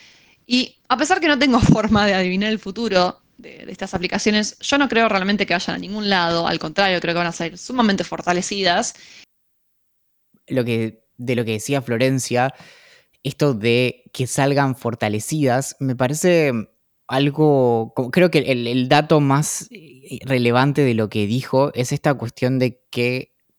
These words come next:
Speaker 2: como vos decías al principio respecto de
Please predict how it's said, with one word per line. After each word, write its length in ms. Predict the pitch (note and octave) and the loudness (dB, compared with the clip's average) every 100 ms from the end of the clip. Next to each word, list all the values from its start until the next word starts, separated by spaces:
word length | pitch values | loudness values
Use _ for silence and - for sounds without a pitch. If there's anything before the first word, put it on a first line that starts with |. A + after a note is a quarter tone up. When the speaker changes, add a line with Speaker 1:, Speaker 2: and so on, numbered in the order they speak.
| _ | _
Speaker 2:
como 460 | B2 A#2 A2 A2 A2 | -2 0 0 0 2
vos 200 | C#3 D3 | 2 2
decías 300 | C3 C#3 C3+ | 0 0 -2
al 80 | |
principio 540 | G#2+ G#2 G#2+ B2+ B2+ A#2 | -4 -6 -6 -4 -2 -2
respecto 360 | G#2+ A2+ B2 | -4 -4 -2
de 280 | A2 A2 A2+ | 2 2 0